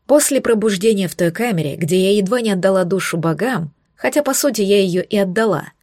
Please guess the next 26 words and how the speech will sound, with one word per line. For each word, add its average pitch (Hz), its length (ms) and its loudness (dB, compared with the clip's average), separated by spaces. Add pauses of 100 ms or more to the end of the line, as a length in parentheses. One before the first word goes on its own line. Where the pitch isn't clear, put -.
(440)
моё 277 260 2
выздоровление 254 600 0
проходило 190 480 0
стремительно. 175 760 -4 (500)
Буквально 277 420 2
за 226 140 0
час 170 540 -4 (160)
у 202 80 2
меня 190 240 0
наросла 220 420 0
новая 170 300 0
кожа 190 400 -2 (260)
и - 80 0
обновились 190 600 0
органы. 165 560 -6 (500)
Но 226 140 0
это 233 160 0
не 285 80 -2
все 285 220 -2
подарки, 180 460 -2
которые 190 380 -2
мне 190 220 -2
даровала 190 400 0
Санти, 202 420 -2
мама 165 240 0
Шантара. 202 640 -4